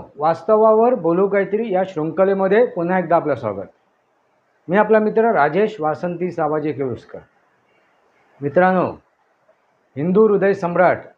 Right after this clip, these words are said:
यांचे पुत्र, आता ते सुपुत्र आहेत की कुपुत्र आहेत, हे तुम्ही ठरवा. हिंदू हृदय सम्राट बाळासाहेब ठाकरे. मित्रांनो, यांनी जी संघटना उभी केली ना, शिवसेना हा पक्ष उभा केला,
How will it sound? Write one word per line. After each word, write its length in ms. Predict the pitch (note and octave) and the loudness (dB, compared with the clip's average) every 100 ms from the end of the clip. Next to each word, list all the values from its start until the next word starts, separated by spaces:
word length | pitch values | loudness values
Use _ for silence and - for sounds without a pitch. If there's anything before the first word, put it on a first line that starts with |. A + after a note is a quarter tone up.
| _ _ | _ _
यांचे 340 | C#3+ D3 E3 G3 | -12 -8 -4 -4
पुत्र, 420 | - F#3 F#3 F3 A#2+ - - _ _ - | -6 -10 -2 2 2 0 -14 _ _ -8
आता 120 | C#3+ | -6
ते 120 | D3+ | -4
सुपुत्र 560 | E3+ G3 G3+ G#3 G#3 G#3+ | -2 -2 2 0 2 4
आहेत 280 | G3+ F#3+ - | 4 2 -4
की 80 | F#3 | -12
कुपुत्र 520 | F3+ F#3+ F#3 G3 F#3+ | -10 -8 -4 -2 2
आहेत, 160 | D#3 B2 - _ _ _ _ - | 2 0 -6 _ _ _ _ -10
हे 60 | G#3+ | -6
तुम्ही 260 | G#3+ G#3+ | 0 0
ठरवा. 340 | G3+ D#3 A#2+ F#2 - _ _ _ _ _ _ _ _ _ _ _ | 2 0 0 -2 -10 _ _ _ _ _ _ _ _ _ _ _
हिंदू 280 | C#3 D#3 F#3+ | -8 0 2
हृदय 260 | G3 E3+ F#3 | 2 2 0
सम्राट 400 | D#3 D3 F3+ A#3+ | -2 0 0 0
बाळासाहेब 460 | C#3 C3 B2+ E3 F3 | -2 -2 -2 -4 -6
ठाकरे. 340 | C3 B2 C3+ A#2 - _ _ _ _ _ _ _ _ _ _ _ _ | -6 -6 -2 -4 -6 _ _ _ _ _ _ _ _ _ _ _ _
मित्रांनो, 400 | D#3 F3+ A3+ A#3 | -6 2 2 2
यांनी 300 | A3 D#3 G3 | 0 0 0
जी 140 | G3+ A3+ | 0 -2
संघटना 480 | E3 D#3+ F#3 F#3+ G3+ | -4 0 2 2 0
उभी 220 | F3+ F#3 | 0 -2
केली 220 | F3+ F3+ | -2 -2
ना, 120 | B2+ G2 _ | -4 -8 _
शिवसेना 540 | - F3+ F3 D#3 A#2+ F2+ _ _ _ _ _ _ _ _ | -4 -2 0 0 -2 -10 _ _ _ _ _ _ _ _
हा 60 | E3 | -8
पक्ष 300 | - D#3 - | -4 -4 0
उभा 240 | F#3 F3 | 2 4
केला, 240 | D3 C#3+ | 2 -2